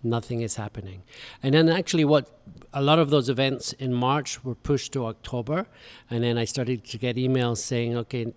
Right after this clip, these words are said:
we need to move it from October to February or March of next year." So it, it's an ongoing process. It's, it's an ongoing fear. It's an ongoing challenge. We don't really know.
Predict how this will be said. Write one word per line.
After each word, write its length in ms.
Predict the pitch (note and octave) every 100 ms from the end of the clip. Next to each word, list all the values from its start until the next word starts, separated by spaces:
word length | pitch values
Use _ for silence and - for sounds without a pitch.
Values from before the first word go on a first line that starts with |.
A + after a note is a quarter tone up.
| A2 G2+ A2 A2+
we 120 | A#2+
need 220 | A#2+ A#2
to 100 | A#2+
move 360 | A#2 B2+ C3+ B2+
it 120 | B2+
from 240 | - A#2+
October 560 | A2+ - - C3 A#2+ A#2+
to 540 | - B2 A2 G#2 G#2 - -
February 720 | - C3+ C3 C3+ C3 B2+ B2+
or 140 | G#2
March 680 | G2 A#2+ D3 C#3+ C#3 B2 -
of 180 | A2+ -
next 380 | B2 C3+ - -
year." 300 | C3 B2 A#2+
So 340 | - A#2 A2 - - -
it, 180 | C3+ B2+
it's 280 | C#3+ C#3+ C#3
an 100 | A#2+ -
ongoing 880 | C#3 E3 D3+ B2 A#2 A2 G#2+ G#2 F#2+
process. 640 | - C3 C3 - F#2 - G#2+
It's, 220 | G2+ -
it's 320 | A2 A2+ -
an 120 | B2
ongoing 760 | C3+ C3+ C3 B2 B2+ A#2+ A2+ G#2+ - - - _
fear. 580 | - - C#3 C3 G#2 A2+
It's 220 | A#2 -
an 100 | A2+
ongoing 580 | A#2+ B2+ A#2+ A#2 A2 G2+
challenge. 680 | - - C3+ B2 G#2+ A2 - - - - _ -
We 280 | G#2+ C3 C3
don't 340 | A#2 C#3 D3+
really 520 | - C3 D3 C3+ B2+
know. 720 | A#2+ B2 D3 D#3+ A#2 A2 A2+